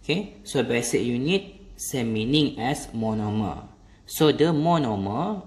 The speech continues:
or basic unit for a dipeptide adalah amino acid. Satu molekul amino acid. Apabila amino acid combine with another amino acid, it will become a dipeptide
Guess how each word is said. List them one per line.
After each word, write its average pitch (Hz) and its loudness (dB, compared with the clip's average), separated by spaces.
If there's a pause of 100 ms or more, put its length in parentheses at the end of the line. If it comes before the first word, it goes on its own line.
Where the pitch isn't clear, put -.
or 131 -2
basic 123 -6
unit 113 -4
for 135 2
a 127 -4
dipeptide 120 -6 (380)
adalah 107 -2
amino 104 -2 (320)
acid. 101 -4 (720)
Satu 107 -2
molekul 120 0
amino 107 -4
acid. 101 -6 (680)
Apabila 117 2
amino 120 0
acid 127 -4
combine 117 0
with 135 2
another 123 -2
amino 113 -4
acid, - -4
it 123 -8
will 110 0
become 143 0 (160)
a 110 -4
dipeptide 107 0